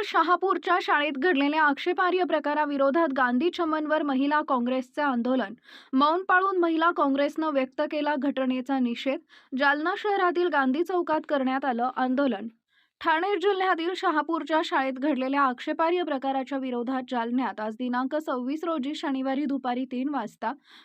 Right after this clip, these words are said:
गांधी चमन येथील महिला काँग्रेसकडून आंदोलन करण्यात आले. मौन पाळत महिला काँग्रेसच्या पदाधिकाऱ्यांनी त्या घटनेचा तीव्र निषेध केलाय. जालना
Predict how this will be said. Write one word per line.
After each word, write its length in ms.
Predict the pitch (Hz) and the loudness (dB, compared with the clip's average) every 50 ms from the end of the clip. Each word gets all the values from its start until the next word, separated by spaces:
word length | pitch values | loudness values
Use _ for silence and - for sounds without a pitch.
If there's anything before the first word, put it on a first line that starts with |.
| - - 254 247 | -12 -6 -2 0
गांधी 320 | 254 254 254 262 330 381 359 | 0 2 2 2 0 0 0
चमन 280 | 403 381 359 359 370 370 | -2 -2 0 0 0 0
येथील 240 | 359 277 294 320 339 | -2 -2 -2 -4 -2
महिला 340 | 320 339 349 302 277 277 | -2 0 0 2 2 0
काँग्रेसकडून 680 | 311 311 359 320 294 277 277 302 - - 294 294 311 330 | 0 0 -2 -2 0 0 -2 -2 -4 -4 -6 -4 -2 -2
आंदोलन 420 | 294 269 254 240 254 262 262 262 262 | -2 0 0 0 0 0 -2 -2 -4
करण्यात 440 | 254 277 240 220 220 226 240 247 247 | -4 -4 -6 -6 -6 -6 -8 -8 -8
आले. 160 | 208 214 240 - _ _ _ _ - _ _ - | -8 -10 -12 -14 _ _ _ _ -20 _ _ -4
मौन 260 | 254 277 302 330 370 | -2 0 0 0 0
पाळत 360 | 381 403 370 349 330 330 339 | 2 2 4 4 4 2 2
महिला 320 | 339 359 359 349 302 311 320 | 0 0 0 2 2 2 2
काँग्रेसच्या 540 | 311 359 320 285 294 294 320 311 - 349 330 | 2 0 0 0 0 -2 -2 -2 0 -2 0
पदाधिकाऱ्यांनी 840 | 320 302 247 262 262 262 285 294 - 294 277 277 277 269 277 302 | 0 0 0 0 0 0 -2 -2 -2 -2 0 0 2 2 2 2
त्या 180 | 311 302 277 269 | 0 0 0 0
घटनेचा 600 | 254 294 285 269 247 254 269 277 285 - 330 311 | 0 0 -2 -2 -2 -4 -4 -4 -4 -4 -4 -4
तीव्र 360 | 311 277 254 247 247 254 262 | -4 -4 -6 -4 -4 -4 -2
निषेध 380 | 269 269 254 247 - - 277 277 277 - | -2 -2 -4 -4 -4 -4 -6 -6 -6 -6
केलाय. 200 | 226 208 - - - _ _ _ _ _ - - - - 262 247 | -8 -8 -8 -10 -14 _ _ _ _ _ -20 -20 -20 -10 -4 0
जालना 260 | 294 294 302 320 | 0 0 2 2